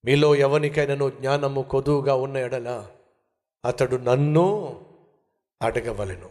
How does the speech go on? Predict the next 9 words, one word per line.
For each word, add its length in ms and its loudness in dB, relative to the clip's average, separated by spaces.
Google-లో 920 0
సెర్చ్ 520 -2
చేయవలను, 560 -2
YouTube-లో 560 0
చూసేసి 760 -6
ఏది 200 2
పడితే 260 2
అది 140 0
చేయటం 560 -6